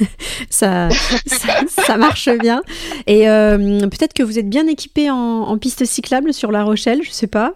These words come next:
par-, parce que c'est, c'est parfois quelque chose qui manque par rapport à d'autres pays. Je trouve qu'on a quand même un peu de retard là-dessus. Euh,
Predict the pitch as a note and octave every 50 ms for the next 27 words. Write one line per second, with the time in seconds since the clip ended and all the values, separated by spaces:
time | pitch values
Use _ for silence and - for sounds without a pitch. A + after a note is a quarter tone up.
0 | _ - B3 G#3 G3+ G3+ - - G#3+ - - A3+ G#3 - - - - A#3+ A3 G#3+
1 | F#3+ - - - - A3 B3+ C#4 - - - F#4 D4 - D4 - - - C4+ D4
2 | D4 - - G#3+ G#3 G3+ - A3+ G#3+ G#3 C4 C#4 - - D4 D4+ F4+ E4+ - -
3 | B3+ - - A#3+ A3 G#3+ G#3+ G#3 G#3 - - D#4+ E4 C#4 - B3 A3 A#3+ - A3+
4 | A3 - C#4 C4+ B3 A3+ G#3+ - - - C#4+ C#4 C4+ A#3 G#3 G3 F#3+ F#3+ F#3+ F#3+
5 | F#3